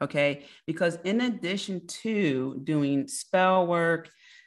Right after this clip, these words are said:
uh, figuring out your belief system along this way, you got life you have to deal with.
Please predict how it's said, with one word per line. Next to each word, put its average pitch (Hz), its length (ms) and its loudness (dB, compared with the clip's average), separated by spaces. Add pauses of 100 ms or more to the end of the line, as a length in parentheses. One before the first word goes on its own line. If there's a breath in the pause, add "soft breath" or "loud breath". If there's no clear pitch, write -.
(200)
uh, 139 220 2
figuring 180 460 -2
out 156 320 0
your 156 300 -2
belief 160 360 -4
system 147 680 -4
along 143 400 -6
this 139 200 -8
way, 190 580 -2 (520)
you 226 100 -4
got 135 320 0
life 139 340 0
you 175 120 0
have 170 140 -2
to 170 80 -4
deal 170 300 2
with. 160 360 0